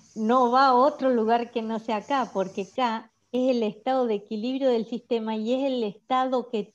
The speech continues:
tiende espontáneamente un sistema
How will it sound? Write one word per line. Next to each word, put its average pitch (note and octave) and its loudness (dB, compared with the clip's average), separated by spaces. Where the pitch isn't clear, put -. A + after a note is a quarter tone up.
tiende C#4 -4
espontáneamente A#3+ -6
un A#3 -8
sistema A3 -8